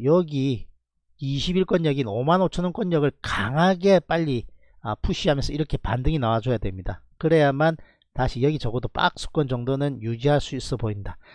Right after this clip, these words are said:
만약에 힘없이 육십 일 깬다? 아주 좋지 않은 모습이니까 가지고 계신 분들은 반드시 오만 원 권 깨지면 매도하시길 권유드립니다.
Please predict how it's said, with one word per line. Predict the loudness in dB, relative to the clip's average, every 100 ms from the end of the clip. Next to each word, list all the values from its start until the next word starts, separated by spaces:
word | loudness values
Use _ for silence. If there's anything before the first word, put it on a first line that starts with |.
| -20 -6
만약에 | -2 2 0
힘없이 | 2 2 2 2 0
육십 | -2 -2 -4
일 | 0
깬다? | 2 4 2 2 _ _ _
아주 | -4 -4 -4
좋지 | -8 0 2
않은 | 2
모습이니까 | 0 -2 -4 -6 -2 -2
가지고 | 2 0 0
계신 | -2 -2 -4
분들은 | -4 -6
반드시 | -4 -2 0 -2 -4 -8 -12 _ -8
오만 | -4 0 0
원 | 0
권 | -4 -2
깨지면 | -2 -2 -2 -2 -4 -8 -20 -18
매도하시길 | -8 -6 -2 -4 -4 -4 -4 -2
권유드립니다. | 0 2 4 4 2 -2 -4